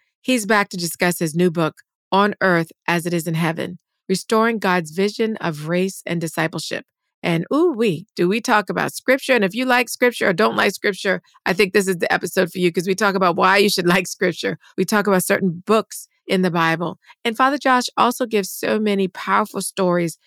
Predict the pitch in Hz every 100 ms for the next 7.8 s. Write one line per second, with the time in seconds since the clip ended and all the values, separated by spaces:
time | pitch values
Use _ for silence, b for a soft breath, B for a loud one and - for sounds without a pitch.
0 | _ 190 185 254 - 240 214 196 - 190
1 | 226 190 175 - - _ _ _ _ 190
2 | 190 202 196 185 208 247 240 233 - 240
3 | 240 254 196 180 175 196 - - 165 170
4 | 170 214 214 220 262 262 - 190 - _
5 | _ - 240 240 208 175 202 214 233 202
6 | 170 165 - - 247 - 254 - 185 185
7 | 185 196 190 180 180 165 165 185